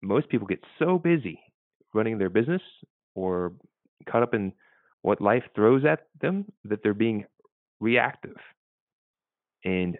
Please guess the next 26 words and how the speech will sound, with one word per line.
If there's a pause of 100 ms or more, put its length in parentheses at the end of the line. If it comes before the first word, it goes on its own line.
(120)
the
whole
thought
here
is (600)
when
you
take
the
time
to
assess, (840)
see
the
areas
you
can
grow, (360)
you
could (680)
turn
the
table (280)
and
be
proactive